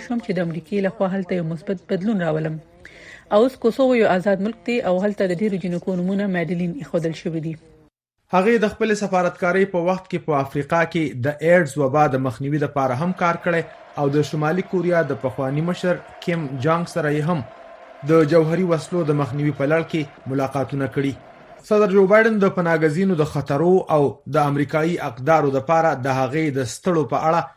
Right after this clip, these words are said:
Speaker 2: د هغې د مړینې وروسته په یو بیان کې ویلي، د امریکې په تاریخ کې به د میډلین البرایټ په څیر بل څوک داسې د جمهوریت مبارزه اتله را نشي،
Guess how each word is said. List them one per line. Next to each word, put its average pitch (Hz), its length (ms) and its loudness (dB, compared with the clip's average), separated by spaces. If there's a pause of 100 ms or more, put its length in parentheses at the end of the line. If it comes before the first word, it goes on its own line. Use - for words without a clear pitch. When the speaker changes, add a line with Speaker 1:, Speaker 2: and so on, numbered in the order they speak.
(180)
Speaker 2:
د 131 160 -4
هغې 143 440 0
د 135 120 -4
مړینې 139 340 -2
وروسته 160 400 -4
په 147 140 -4
یو 131 120 0
بیان 143 340 -2
کې 120 100 -8
ویلي، 180 420 2 (460)
د 175 40 2
امریکې 196 400 4
په 214 140 -2
تاریخ 175 440 2
کې 190 100 -4
به 175 240 4 (100)
د 139 120 -4
میډلین 135 640 0
البرایټ 143 520 2
په 135 80 -2
څیر 160 280 -2 (200)
بل 131 480 0
څوک 160 340 -6
داسې 165 380 2
د 143 240 -2
جمهوریت 131 600 -4 (800)
مبارزه 143 640 2
اتله 143 420 2
را 151 140 4
نشي، 196 360 -2